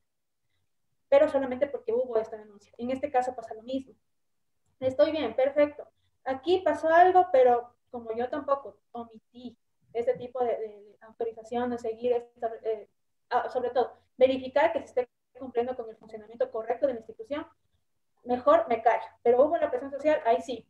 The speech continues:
Bueno, aquí estoy, Estado garante, cierro y que no vuelva, no vuelva a suceder ese tipo de casos, no puede volver a abrir, eh, se cierra completamente, no hay otro tipo, o sea, no puede funcionar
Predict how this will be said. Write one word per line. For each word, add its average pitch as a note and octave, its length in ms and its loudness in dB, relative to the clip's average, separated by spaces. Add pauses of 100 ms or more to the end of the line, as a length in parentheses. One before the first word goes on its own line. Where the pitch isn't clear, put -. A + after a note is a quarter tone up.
(140)
Bueno, B3 460 2
aquí A#3 260 4
estoy, E4+ 360 8 (100)
Estado C#4+ 460 4
garante, E4 460 4
cierro E4+ 520 6
y B3 180 -10 (120)
que A3+ 100 -10
no C4 200 -10
vuelva, D4+ 360 -2
no B3+ 120 -14
vuelva D4 180 -12
a - 20 -12
suceder A#3+ 260 -12
ese B3 140 -20
tipo G#3+ 200 -16
de G#3+ 100 -16
casos, F4+ 320 2 (420)
no C4+ 220 -2
puede C4 220 4
volver A#3+ 280 2
a A#3 40 6
abrir, E4+ 340 2
eh, A#3 260 -2 (100)
se B3 140 -2
cierra C#4 280 2
completamente, C#4 540 -4 (200)
no C4+ 180 -6
hay C#4 160 2
otro C4 200 0
tipo, - 220 -14
o A#3 120 -16
sea, A#3+ 100 -8
no C4 180 -14
puede D4+ 200 4
funcionar B3 560 -10